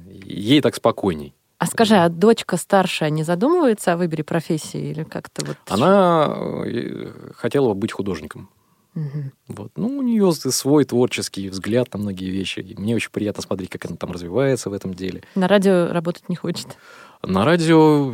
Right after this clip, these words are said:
Speaker 1: ну, ей понравилось. Я проводил тоже экскурсии, ей, ей
Speaker 2: Мгм.
Speaker 1: понравилось, но она пока,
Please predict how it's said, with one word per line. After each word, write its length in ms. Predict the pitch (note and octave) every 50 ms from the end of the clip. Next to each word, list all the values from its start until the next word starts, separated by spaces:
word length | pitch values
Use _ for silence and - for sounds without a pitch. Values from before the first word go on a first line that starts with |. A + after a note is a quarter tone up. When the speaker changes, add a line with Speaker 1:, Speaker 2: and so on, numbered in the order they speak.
| G#2 F2+ -
Speaker 1:
ну, 280 | - G2+ A#2+ C#3+ F#3+ F3+
ей 140 | C#3 D3 F3
понравилось. 640 | - F3 F3+ F#3 F#3 C#3 G2 E2+ D#2 - - - -
Я 60 | F2+
проводил 340 | - - F#2 G2 G2 G2+ E2+
тоже 240 | - F#2 E2+ - D#2
экскурсии, 460 | - - - - A3+ A3+ - - B2+
ей, 260 | A#2 A2+ G#2+ G2+ F#2+ F2
ей 120 | - F2
Speaker 2:
Мгм. 80 | - D#3
Speaker 1:
понравилось, 560 | G2+ G2+ B2+ G3 G#3+ G3 F#3 D#3+ C#3 A#2 - -
но 200 | A2+ B2+ C#3+ -
она 320 | - B2 A#2 B2+ D3 F#3 G3
пока, 680 | - _ - G#2+ - _ - - D#3 D#3+ D#3 D3 -